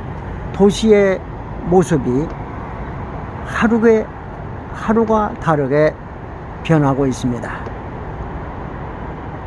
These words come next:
힘차게 동쪽 하늘에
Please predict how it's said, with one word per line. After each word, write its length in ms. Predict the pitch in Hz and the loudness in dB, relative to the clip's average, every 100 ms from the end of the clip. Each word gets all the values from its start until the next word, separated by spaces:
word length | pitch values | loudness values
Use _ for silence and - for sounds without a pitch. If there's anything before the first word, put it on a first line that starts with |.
| - - - - - - - - - - - - - | -10 -8 -10 -10 -10 -10 -10 -8 -8 -8 -10 -10 -8
힘차게 920 | - 214 180 - 156 151 156 143 143 - - - - - - | 0 6 6 4 2 4 6 4 2 -2 -10 -10 -10 -10 2
동쪽 360 | 208 202 214 | 4 6 6
하늘에 460 | 196 196 196 190 | 4 4 4 4